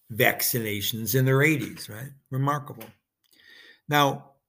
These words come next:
keep in mind, though, there is a decay in vaccine efficacy in the elderly, and there is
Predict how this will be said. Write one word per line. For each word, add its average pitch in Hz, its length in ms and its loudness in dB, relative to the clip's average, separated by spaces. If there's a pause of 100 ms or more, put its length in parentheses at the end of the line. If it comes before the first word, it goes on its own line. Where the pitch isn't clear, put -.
(260)
keep - 160 -8
in 180 80 0
mind, 190 320 2
though, 131 320 2
there 139 180 2
is 170 140 2
a 175 40 -2
decay 160 540 -4
in 123 160 -2
vaccine 123 480 -2
efficacy 131 520 -8
in 101 80 -14
the 101 120 -12
elderly, 113 560 -18 (840)
and 131 320 0
there 120 140 0
is 117 340 -6